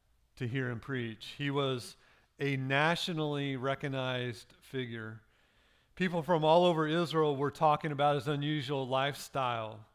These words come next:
his, uh, confrontational message, and his cleansing baptism. And, and so it made sense for Luke then to introduce Jesus by way of his cousin John.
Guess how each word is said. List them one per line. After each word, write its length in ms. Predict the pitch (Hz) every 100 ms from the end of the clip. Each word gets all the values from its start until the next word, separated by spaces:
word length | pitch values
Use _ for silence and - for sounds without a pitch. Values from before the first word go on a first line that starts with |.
| _ _ _ _ _ -
his, 400 | 139 139 127 147
uh, 260 | 131 123 110 - _ _ _ _ _ -
confrontational 800 | 147 151 151 123 156 139 143 131
message, 460 | 135 143 143 123
and 120 | 127 127
his 140 | 120
cleansing 480 | - 147 139 131 120
baptism. 640 | 123 131 113 127 107 113
And, 180 | 113 110 - - - _ _ 135
and 160 | 143
so 200 | - 175
it 80 | 170
made 200 | 185 185
sense 440 | - 214 226 226
for 240 | - 175 156
Luke 400 | 156 208 202 -
then 440 | 151 143 143 139 - - - _ _
to 420 | - 170 165 160 160
introduce 560 | 185 180 160 190 -
Jesus 480 | - 175 185 151 -
by 240 | 165 147
way 300 | 143 151 165
of 80 | 156
his 240 | 135 151 -
cousin 500 | 156 156 135 139 113
John. 640 | 120 139 135 113 110